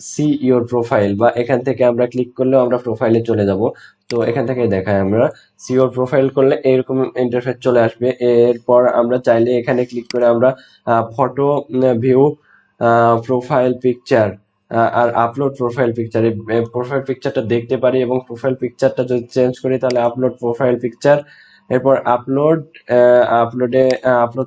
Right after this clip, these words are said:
ফটোতে, উম, গিয়ে যে কোনো একটি ফটো সিলেক্ট করবেন। আহ, যেখানে আপনার ফটোটি আছে সেই, আহ, আহ, হার্ড ডিস্কে যাওয়ার পর আপনি সিলেক্ট করবেন।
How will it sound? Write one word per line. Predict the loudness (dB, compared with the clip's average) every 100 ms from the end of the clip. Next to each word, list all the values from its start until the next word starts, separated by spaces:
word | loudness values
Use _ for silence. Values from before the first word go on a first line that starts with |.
| -2
ফটোতে, | -4 -2 -4 2 2 0
উম, | -2 0
গিয়ে | 2 0 0 0 2
যে | -2
কোনো | -2 -2
একটি | -4 -4
ফটো | -2 -2
সিলেক্ট | -4 -2 -4 -2
করবেন। | -2 2 0
আহ, | 0 -10 _ -2 2 4 4 2
যেখানে | -2 -4 -2 -2
আপনার | -2 -6 -4
ফটোটি | -4 -4 -4 -4 -4 -2
আছে | -4 -2 -4
সেই, | -2 0 2 2 2
আহ, | 2 2 0 -4 -16 -20 _ -6 -2
আহ, | 0 2 0 0 -4 -2
হার্ড | -2
ডিস্কে | -2 -4 -2 0
যাওয়ার | 2 2
পর | 2 0 0
আপনি | -2 -2 -4
সিলেক্ট | -2 -2 -2 -2
করবেন। | -2 2 2